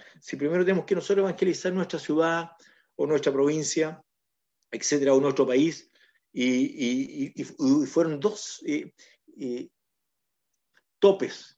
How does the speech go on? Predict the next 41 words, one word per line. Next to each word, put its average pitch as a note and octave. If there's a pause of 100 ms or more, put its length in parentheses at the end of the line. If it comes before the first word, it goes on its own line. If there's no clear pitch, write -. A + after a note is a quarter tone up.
(380)
eh, B2
en A#2
el A#2
desarrollo C3
de C#3
las C3
misiones, C3+
particularmente A#2+
en G#2+
Chile, D3
que B2
es A2
mi A#2
experiencia, A2+
de G#2+
lo G#2
que G2+
yo A2
estoy, A2+
estuve A2
más G#2
cercano, A2+
pero G#2+
entiendo B2
que A2
en G#2+
latinoamericana, G#2+ (240)
en G#2+
la, G#2+
en G2
Latinoamérica, G#2+ (160)
es G#2
que A2
no A#2
tenemos B2
pocos F3
recursos C#3+ (400)
y A#2+ (220)
primero B2
partamos G#2+ (400)
por F#2+